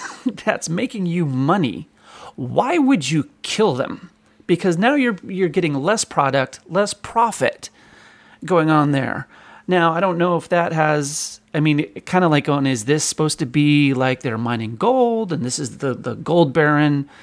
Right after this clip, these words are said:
you know, with the fancy house up on the hill that's telling everybody what the hell to do and you better do it 'cause it's my town. I, you know, brought it in.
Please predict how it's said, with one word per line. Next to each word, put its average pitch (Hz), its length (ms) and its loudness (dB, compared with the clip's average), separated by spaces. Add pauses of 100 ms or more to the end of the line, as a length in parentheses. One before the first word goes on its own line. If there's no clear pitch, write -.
(380)
you 139 100 0
know, 143 140 4
with 120 160 0
the 135 80 -4
fancy 156 640 0
house 156 400 -2
up 147 160 -2
on 135 120 0
the 127 120 -2
hill 139 560 0
that's 139 220 -6
telling 143 260 0
everybody 139 400 0
what 135 160 0
the 147 100 -2
hell 131 140 -2
to 127 100 -6
do 160 240 2
and 139 120 0
you 135 80 0
better 135 180 2
do 240 160 0
it - 100 0
'cause 151 140 -8
it's 156 180 -4 (300)
my 139 300 0
town. 123 560 0 (320)
I, 143 100 2
you 139 480 -2
know, 131 120 -2
brought 127 200 -2
it 143 80 0
in. 143 240 0